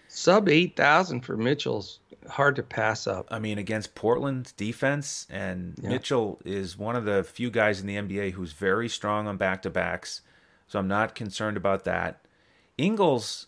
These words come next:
Speaker 2: I would really typically like in this situation, as you know. I don't like him as much on back-to-backs, though, so I'm a little bit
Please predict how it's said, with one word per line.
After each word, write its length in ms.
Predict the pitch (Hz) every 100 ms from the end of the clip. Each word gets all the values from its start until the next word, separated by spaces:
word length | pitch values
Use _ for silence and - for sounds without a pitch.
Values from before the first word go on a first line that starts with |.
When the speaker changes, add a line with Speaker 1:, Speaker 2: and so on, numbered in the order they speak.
| _ -
Speaker 2:
I 120 | 117
would 360 | 110 90 104
really 400 | 117 143 120 110 -
typically 440 | - 135 135 127
like 280 | 110 113 120
in 80 | 117
this 160 | 113 -
situation, 540 | 113 117 117 110 113
as 160 | 98 98
you 100 | 95
know. 440 | 95 98 127 131 _ _ _ _ _
I 120 | - 107
don't 260 | 135 139
like 260 | 120 127 123
him 220 | 131 123
as 140 | 113
much 220 | 120 113 120
on 120 | 107
back-to-backs, 680 | 110 104 - 98 107 110 -
though, 180 | 110
so 180 | 107 107
I'm 100 | 92
a 60 | 87
little 340 | 95 107 120
bit 360 | 101 113 110